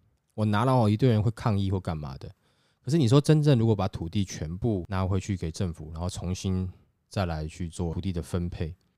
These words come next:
对人民是不是好的？我觉得是，对年轻人是会好的啦，但是你选票就会受影响了。所以你在处理一些事情的时候，是到底是要对全民好，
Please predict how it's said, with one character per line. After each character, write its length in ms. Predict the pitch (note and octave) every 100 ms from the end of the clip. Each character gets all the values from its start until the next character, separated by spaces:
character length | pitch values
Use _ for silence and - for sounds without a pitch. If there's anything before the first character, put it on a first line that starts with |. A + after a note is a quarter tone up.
| -
对 180 | C3+
人 180 | G2+ F#2+
民 200 | G2 F2+
是 160 | F2+ -
不 120 | F2
是 140 | E2+ F2
好 360 | - - - F2
的？ 160 | F2 F2+ _ _ _ _
我 140 | G2
觉 140 | - C3
得 120 | D#3
是， 320 | - D#3 A2+ - - - - -
对 120 | D#3
年 140 | G#2
轻 160 | G2 A2+
人 60 |
是 160 | F#2+ B2+
会 180 | - A2+
好 300 | - - -
的 100 | -
啦， 200 | - - -
但 100 | A#2
是 140 | A2+
你 560 | G2 E2 D#2+ D#2+ D#2+ F2+
选 160 | - E2
票 160 | F2 F2+
就 100 | F2
会 100 | F2
受 200 | F2 D2
影 160 | D2+
响 120 | - - -
了。 360 | _ _ -
所 140 | - B2
以 40 |
你 100 | F#2+
在 120 | G#2+
处 200 | G#2+ -
理 100 | F2
一 40 | F2
些 120 | F#2
事 140 | G2
情 100 | D#2+
的 80 | D2+
时 60 | D#2+
候， 40 |
是 120 | F#2
到 140 | G#2 G#2+
底 60 |
是 120 | E2
要 40 | F#2+
对 140 | G2+
全 240 | F#2+ - F2+
民 200 | G2 G2+
好， 240 | - F2